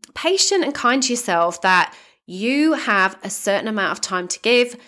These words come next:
and that is what you have to do. You have to work around what is achievable for you based on your lifestyle, perhaps even your personality as well. Maybe you just are not the kind of person who can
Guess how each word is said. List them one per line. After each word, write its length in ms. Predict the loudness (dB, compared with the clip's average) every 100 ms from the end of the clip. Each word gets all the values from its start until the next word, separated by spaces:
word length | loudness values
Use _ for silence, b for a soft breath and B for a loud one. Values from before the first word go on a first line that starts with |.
| B B -4
and 220 | -2 0
that 160 | 0 0
is 160 | -2 -4
what 140 | -4
you 100 | -4
have 220 | -6 -4
to 80 | -4
do. 100 | -4
You 140 | -4
have 200 | -6 -6
to 100 | -6 -4
work 340 | 0 0 -2
around 540 | -2 0 0 -2 -2
what 160 | -2 0
is 140 | -2
achievable 720 | -2 -4 -4 -6 -6 -4 -4 -6 b
for 180 | -10 -6
you 320 | -2 -2 -2
based 380 | -2 -2 0 -4
on 200 | -6 -4
your 160 | -4
lifestyle, 920 | -2 2 2 0 -2 -2 0 2 0 -2 B B B
perhaps 440 | -10 -2 -2 -2 -4
even 400 | -4 -4 -4 -8
your 240 | -2 0 0
personality 840 | 0 0 0 0 2 2 0 -2
as 140 | -2 0
well. 200 | 0 2
Maybe 280 | 2 2
you 280 | 0 0 -2
just 420 | 0 0 0 -4 _ 0
are 220 | 2 2
not 380 | 2 4 2 2
the 80 |
kind 240 | 0 0 -2
of 80 | 0
person 360 | 0 0 -4
who 240 | -4 -2 -4
can 440 | -2 0 2 0